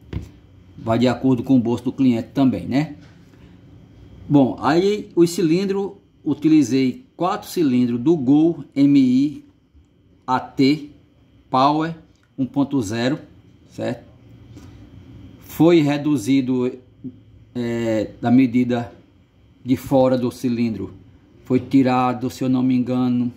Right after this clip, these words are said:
é, um milímetro. Foi tirado um milímetro. É, foi também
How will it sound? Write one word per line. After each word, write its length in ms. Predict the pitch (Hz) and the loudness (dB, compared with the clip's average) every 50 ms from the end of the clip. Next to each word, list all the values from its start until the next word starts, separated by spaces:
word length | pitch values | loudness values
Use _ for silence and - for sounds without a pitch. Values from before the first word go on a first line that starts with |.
| - _ _ _ _ _ _ _ _ _ _ _ _ _ _ _ - | -14 _ _ _ _ _ _ _ _ _ _ _ _ _ _ _ -10
é, 300 | 117 117 117 117 117 - - | -6 -4 -4 -4 -4 -2 0
um 140 | 175 202 | 0 2
milímetro. 600 | 220 214 185 143 131 131 143 175 190 - - - - _ _ _ _ _ _ _ _ _ _ _ _ _ - _ _ _ - - - - - - - - | 2 4 4 4 4 4 2 0 -2 -8 -14 -20 -20 _ _ _ _ _ _ _ _ _ _ _ _ _ -20 _ _ _ -20 -20 -20 -20 -20 -20 -8 -2
Foi 140 | 123 120 | -2 -2
tirado 320 | 110 - 131 120 113 110 131 | 0 0 0 0 0 0 0
um 40 | 156 | 0
milímetro. 640 | 175 185 165 135 127 131 147 151 - - 165 170 170 - - - - - - - - - - - - - - - - - - - - - - - - - - - - - - - - - - - - - - - - - - - - - | 2 2 4 4 4 4 2 0 -4 -8 -14 -16 -16 -16 -20 -20 -20 -20 -20 -20 -20 -20 -20 -20 -20 -20 -20 -20 -20 -20 -20 -20 -20 -20 -20 -20 -20 -20 -20 -20 -20 -20 -20 -20 -20 -20 -20 -20 -20 -20 -20 -20 -20 -20 -20 -20 -20 -4
É, 680 | - 123 123 120 120 120 120 117 117 113 113 113 - - - _ - - - _ _ - - _ | 0 0 2 2 2 0 0 -2 -2 -2 -4 -4 -6 -8 -14 _ -20 -20 -20 _ _ -20 -20 _
foi 280 | - - 151 175 175 | -2 2 4 4 4
também 600 | - 170 - - 170 156 147 143 143 135 - - | 4 0 -4 -2 0 2 4 4 2 0 -2 -6